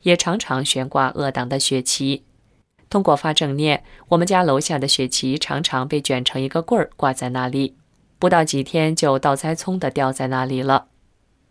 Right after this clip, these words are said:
前一段时间，小学校里的哑嗓子广播不仅播放升旗歌，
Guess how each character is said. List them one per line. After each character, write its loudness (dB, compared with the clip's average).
前 4
一 2
段 6
时 0
间， 2
小 4
学 2
校 2
里 -2
的 0
哑 2
嗓 -2
子 -2
广 2
播 4
不 0
仅 -2
播 0
放 -2
升 0
旗 -2
歌， 2